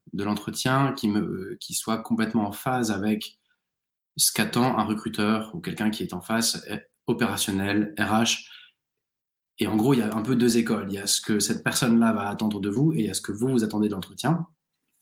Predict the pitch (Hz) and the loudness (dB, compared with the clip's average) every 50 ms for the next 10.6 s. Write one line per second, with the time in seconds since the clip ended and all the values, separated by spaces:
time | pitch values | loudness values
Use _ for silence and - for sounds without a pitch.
0 | - - - 131 131 113 110 113 123 123 - 127 123 117 101 98 - - 87 - | -6 -2 0 2 2 4 4 4 2 2 2 2 2 2 2 2 0 -2 -4 -4
1 | - - 117 113 98 90 82 - 104 120 120 117 - 98 117 107 98 101 104 95 | 0 2 2 2 2 0 -4 0 2 2 2 2 0 0 0 -2 0 0 -2 -2
2 | 101 101 117 120 120 120 - - - - - - _ _ _ _ - 113 101 117 | 0 2 2 2 2 2 -4 -14 -20 -20 -20 -20 _ _ _ _ -8 -4 -2 0
3 | 110 - 101 107 104 143 147 147 - - 135 131 127 131 127 120 101 104 113 139 | 0 0 0 0 2 4 6 6 6 4 4 2 4 4 4 4 4 4 2 2
4 | 143 - 113 104 98 107 135 123 - - _ - - - - - - - - - | 2 2 0 0 2 0 0 -2 -4 -10 _ -10 -10 -10 -8 -10 -10 -10 -10 -10
5 | - - - - - - - _ - - 95 92 85 92 98 104 101 92 92 - | -12 -12 -12 -16 -18 -20 -20 _ -14 -8 -6 -4 -2 0 0 0 0 0 -4 -4
6 | - 98 90 85 85 - - - - 101 101 - 110 107 92 - - 139 143 139 | -4 -4 -4 -4 -4 -4 -4 -4 -4 -6 -4 -2 -2 -2 0 0 0 -2 -2 -2
7 | - - - - - - _ - - 98 107 120 143 143 - - 131 135 135 117 | -4 -12 -20 -20 -20 -20 _ -12 -8 -4 0 2 4 4 4 2 2 2 2 4
8 | 113 113 113 113 107 110 117 123 131 - - - _ _ _ _ _ _ _ - | 2 2 2 2 2 2 2 2 0 -2 -6 -14 _ _ _ _ _ _ _ -2
9 | - 120 123 131 131 - - - - _ _ - 117 117 117 113 113 - - 117 | 2 2 4 4 2 -2 -4 -10 -16 _ _ 2 4 6 6 6 4 2 2 0
10 | 107 - 110 120 131 135 139 147 147 151 - | 0 2 2 2 4 4 4 4 4 2 -2